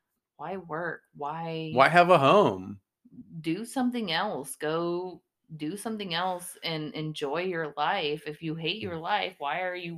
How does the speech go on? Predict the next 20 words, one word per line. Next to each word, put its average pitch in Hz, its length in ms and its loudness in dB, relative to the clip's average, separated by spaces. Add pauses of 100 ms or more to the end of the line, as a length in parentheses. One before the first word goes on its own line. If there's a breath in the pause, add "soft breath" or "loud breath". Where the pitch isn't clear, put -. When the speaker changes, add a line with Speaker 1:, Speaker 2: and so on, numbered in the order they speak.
(100)
Speaker 1:
working 156 640 -8
so 175 380 0
Speaker 2:
<laughs> 170 120 -2
Speaker 1:
hard 180 360 4
to 160 240 0
continue 170 720 -4
it? 151 320 -4 (100)
Speaker 2:
Yeah, 147 360 4
Speaker 1:
Like - 0 - (100)
<laughs> - 80 -18
Speaker 2:
I 127 120 6
have 156 260 8
all 165 160 12
these 165 240 10
ideas 135 420 8
to 131 80 2
make 131 220 6
my 123 120 4
home, 131 520 6
like, 117 300 4